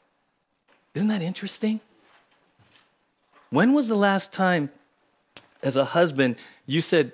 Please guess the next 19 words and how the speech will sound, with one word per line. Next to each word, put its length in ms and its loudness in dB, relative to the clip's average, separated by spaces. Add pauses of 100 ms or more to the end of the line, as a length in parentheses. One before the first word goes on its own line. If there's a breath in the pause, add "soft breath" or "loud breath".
(140 loud breath)
"Father, 540 0 (540)
can 120 -2
you 100 -2
please 260 -2
sh-, 160 -6 (140)
give 120 0
me 280 -2 (160)
a 80 -4
vision? 360 -2
Can 140 -6
you 60 -4
please 220 -4
show 180 -4
me 120 -2
where 160 -2
my 160 0
wife 320 -2
is 100 -8
spiritually? 680 -8